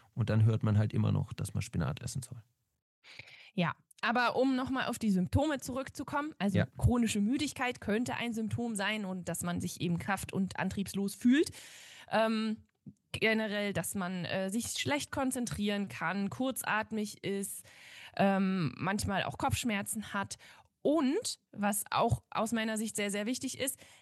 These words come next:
Speaker 2: dass die Thermoregulation und die Immunabwehr gestört sind.
Speaker 1: Mhm.
Speaker 2: Wir haben ja immer im Kopf, okay, wenn unser Immunsystem irgendwie nicht so stark ist, dann liegt's an den Vitaminen, wir sollten mehr Vitamin C essen oder sowas.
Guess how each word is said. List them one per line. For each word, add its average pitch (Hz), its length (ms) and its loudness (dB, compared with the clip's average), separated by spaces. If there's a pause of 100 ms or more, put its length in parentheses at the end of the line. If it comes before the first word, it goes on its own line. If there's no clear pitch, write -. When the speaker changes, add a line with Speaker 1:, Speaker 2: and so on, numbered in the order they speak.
(200)
Speaker 2:
dass 220 380 2
die 208 240 2
Thermoregulation 262 840 0
und 220 240 -4
die 233 140 -4 (140)
Immunabwehr 226 1080 0 (140)
gestört 165 460 0
sind. - 280 -8 (140)
Speaker 1:
Mhm. 123 260 10
Speaker 2:
Wir 214 160 4
haben 269 140 4
ja 254 80 2 (360)
immer 254 280 2
im 240 100 -2
Kopf, 247 320 -4
okay, 277 380 -4
wenn 220 340 -2
unser 220 240 -2
Immunsystem 240 720 -2
irgendwie 214 500 0
nicht 240 280 0
so 262 100 -4
stark 226 280 -4
ist, 226 120 -8
dann 214 140 -2
liegt's - 220 -4
an 214 120 0
den 208 140 2
Vitaminen, 240 680 2
wir 220 100 2
sollten 202 300 -2
mehr 196 140 -4
Vitamin 185 360 -2
C 311 220 2
essen 277 300 0
oder 254 160 -2
sowas. 240 160 -4